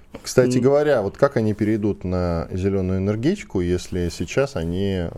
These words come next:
Speaker 1: пытаются нарастить свой В П К? Вот это тоже интересный момент, да?
Speaker 2: Нет, они не смогут перейти на зелёную энергетику. Они будут покупать, э,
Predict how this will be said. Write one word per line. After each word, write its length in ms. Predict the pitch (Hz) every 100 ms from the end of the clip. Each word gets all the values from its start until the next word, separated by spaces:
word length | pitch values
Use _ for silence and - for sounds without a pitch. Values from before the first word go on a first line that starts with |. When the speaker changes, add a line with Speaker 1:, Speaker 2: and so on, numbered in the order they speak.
| 90
Speaker 1:
пытаются 560 | - - 101 95 - 87
нарастить 520 | 82 90 90 - 98
свой 220 | - 87
В 80 | 80
П 100 | 80 -
К? 280 | - 69 -
Вот 140 | - -
это 80 | -
тоже 240 | - 92 76
интересный 440 | 73 85 78 -
момент, 300 | 85 85 76
да? 60 | 78
Speaker 2:
Нет, 200 | 117 127
они 220 | 113 143
не 140 | 156
смогут 360 | 143 170 131 104
перейти 380 | - 107 107 110
на 100 | 104
зелёную 420 | 101 104 107 104
энергетику. 720 | 107 156 214 254 - - 131 110
Они 300 | 127 202 214
будут 420 | 139 165 151 135
покупать, 600 | - 107 104 - 151 - -
э, 480 | - 110 - -